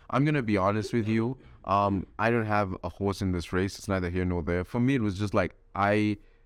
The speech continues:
I, I, 'cause I kinda like, um, you know, at some point I was like, "I,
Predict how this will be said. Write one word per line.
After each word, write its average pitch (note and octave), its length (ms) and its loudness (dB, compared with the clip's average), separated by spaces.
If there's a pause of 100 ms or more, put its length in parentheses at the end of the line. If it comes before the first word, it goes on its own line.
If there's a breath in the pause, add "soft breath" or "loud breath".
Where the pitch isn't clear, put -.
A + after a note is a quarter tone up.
(140 soft breath)
I, - 180 -2
I, B2+ 120 -4
'cause A2 300 -2
I B2 140 0
kinda C3 280 0
like, G#2+ 260 -2
um, F2+ 500 0
you G2+ 140 -2
know, F#2+ 160 0
at F2+ 180 -4
some G2+ 160 0
point F#2+ 180 0
I - 20 2
was E2+ 120 -2
like, F2 140 0
"I, F2+ 220 -2